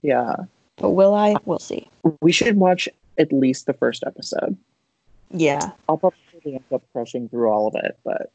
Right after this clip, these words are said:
Speaker 1: we'll see. I'm gonna do one more 'cause it's gonna be quick,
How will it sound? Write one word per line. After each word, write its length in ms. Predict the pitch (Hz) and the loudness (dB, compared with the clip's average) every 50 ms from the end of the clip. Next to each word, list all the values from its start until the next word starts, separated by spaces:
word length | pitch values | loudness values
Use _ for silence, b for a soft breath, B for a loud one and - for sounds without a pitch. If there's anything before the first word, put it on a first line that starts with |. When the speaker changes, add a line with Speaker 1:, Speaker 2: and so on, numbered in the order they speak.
| - - | -8 -2
Speaker 1:
we'll 140 | - - - | 0 0 0
see. 340 | - - - - 214 - - _ _ _ _ _ - | 0 -2 -6 -6 -6 -8 -12 _ _ _ _ _ -2
I'm 140 | 151 147 139 | -2 -2 -2
gonna 200 | 139 139 147 156 | -2 0 0 2
do 160 | 156 185 185 | 4 4 4
one 180 | 160 147 135 127 | 4 4 2 4
more 140 | 127 127 123 | 4 2 2
'cause 180 | - - 135 | 0 -2 -4
it's 120 | 131 120 - | -4 -4 -4
gonna 160 | - - 131 | -6 -2 0
be 120 | 123 120 | 0 0
quick, 440 | 120 - - 123 117 113 - _ - | -2 0 2 2 2 2 -2 _ -16